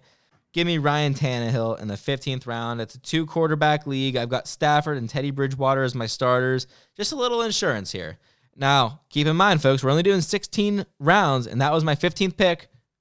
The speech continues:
Still no kicker. Still no defense. This here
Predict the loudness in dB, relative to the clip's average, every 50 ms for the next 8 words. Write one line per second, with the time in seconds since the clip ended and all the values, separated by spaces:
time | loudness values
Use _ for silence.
0 | _ -16 -12 -6 -4 -2 -2 -2 -2 -2 -2 -2 -4 -4 -2 -4 -4 -6 -6 _
1 | _ _ _ _ _ _ _ _ _ -16 -8 -6 -4 -2 -2 -4 -4 -6 -8 -10
2 | -12 -16 -16 -16 -18 -18 -20 _ _ _ _ _ _ _ _ 0 0 0 0 2
3 | 2 2 4 4 4 4 2 0